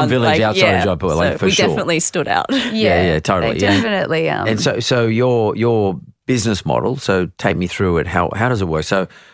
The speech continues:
Speaker 2: I mean, obviously, you're, is it an online business?
Speaker 1: It is
Speaker 3: It's
Speaker 1: now. It didn't
Speaker 2: Yeah.
Speaker 1: start
Speaker 3: started
Speaker 1: off, it
Speaker 3: out
Speaker 1: started off as just
Speaker 3: wholesale
Speaker 1: wholesale
Speaker 3: mainly.
Speaker 1: at trade shows.
Speaker 2: So how,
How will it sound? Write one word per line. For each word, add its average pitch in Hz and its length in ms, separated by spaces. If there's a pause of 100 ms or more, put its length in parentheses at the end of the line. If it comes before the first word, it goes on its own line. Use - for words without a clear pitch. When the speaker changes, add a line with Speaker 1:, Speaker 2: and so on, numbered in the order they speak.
Speaker 2:
I - 60
mean, 92 160
obviously, 92 420
you're, 82 400 (220)
is 104 260
it 101 60
an 95 60
online 92 360
business? 90 480 (420)
Speaker 1:
It 185 120
is 294 100
Speaker 3:
It's 262 80
Speaker 1:
now. 143 360
It - 180
didn't 180 140
Speaker 2:
Yeah. - 40
Speaker 1:
start - 360
Speaker 3:
started 240 280
Speaker 1:
off, 233 60
it 220 60
Speaker 3:
out - 40
Speaker 1:
started 190 220
off 180 140
as 185 100
just 190 120
Speaker 3:
wholesale 180 220
Speaker 1:
wholesale 165 280
Speaker 3:
mainly. - 120
Speaker 1:
at 160 60
trade - 320
shows. - 240
Speaker 2:
So 101 180
how, 117 220